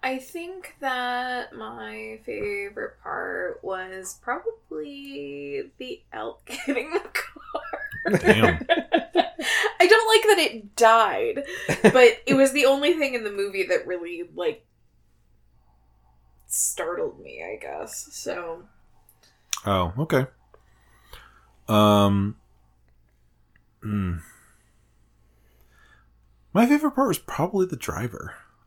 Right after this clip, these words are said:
Speaker 2: I just really like that actor, and I like that, like, his charisma. Like, he's kinda mysterious, but, like, he was trying to be a good guy for the most part. He legitimately thought he was driving people up to help them,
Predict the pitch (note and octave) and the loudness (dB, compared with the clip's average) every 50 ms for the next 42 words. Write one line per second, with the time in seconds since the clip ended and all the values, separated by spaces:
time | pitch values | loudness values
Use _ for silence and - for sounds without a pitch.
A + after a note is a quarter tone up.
0 | _ - - - - F#3+ - - G2+ A2 D#3+ F#3 E3 D3 E3 D#3+ - D#3 C3+ A2+ | _ -8 -4 -2 0 -2 -2 -2 -2 -2 -2 0 0 -2 -4 -4 -4 -4 -2 -2
1 | A2+ C#3+ - - - F#3 F3+ E3 B2+ A2 A2 G#2+ G2+ G#2 A#2 B2 - - - A#2+ | -4 -4 -6 -6 -10 -10 -10 -8 -6 -4 -2 -2 0 0 0 -2 -2 -4 -4 -4
2 | - - - A2+ G2+ G#2 F#2+ - - A#2 - - - - F#2+ G2 G#2+ G#2 F#2 D#2 | -4 -6 -8 -6 -4 -4 -4 -2 -2 -4 -4 -4 -2 0 0 0 0 0 -2 -8
3 | C2 C#2+ D#2+ - E2+ D#2+ - - - G2+ G2 G2 G2 F#2 - - A2 G#2+ A2 G#2 | -8 -8 -10 -8 -8 -8 -8 -6 -4 -4 -2 -2 -2 -2 -2 -2 0 2 2 2
4 | G2 - - - F2+ E2 - F2 E2 E2 E2 D#2+ - - - - - _ _ _ | 2 0 -2 -6 -8 -6 -4 -4 -4 -4 -4 -6 -10 -18 -20 -20 -20 _ _ _
5 | - G#2+ G#2 - - - F2+ F#2 G2 G2 G2+ F#2+ F2 - F#2 F2+ F2 - D#2 D2+ | -4 -2 -2 -2 -4 -2 -2 -2 0 0 0 0 0 -2 -4 -4 -2 -2 -2 -2
6 | E2+ G2 G#2+ G#2+ - E2+ D2+ F2 G#2 - - - A#2+ A#2+ G2+ G2+ G#2 F#2 - - | -2 -2 -4 -6 -6 -8 -6 -6 -6 -6 -4 -4 -4 -4 -2 -4 -4 -4 -4 -6
7 | G2 G2 F#2 G2 G2 F#2 F#2 F#2+ G#2 A2+ A2+ G#2 - A2 A2+ A2+ A2 G2+ G2 F2 | -8 -4 0 2 2 2 2 2 0 0 -2 -2 0 0 0 0 0 -2 -2 -2
8 | - - D#2+ F2+ F#2+ G2 G2 G#2+ G#2+ - G#2+ G#2+ A2+ - - E2 E2 F2 G2+ - | -2 -2 -2 -2 -2 -4 -4 -4 -4 -2 -2 -2 -2 -4 -4 -6 -6 -6 -6 -4
9 | - C#3 C#3 D3+ D3+ | -2 0 0 0 -2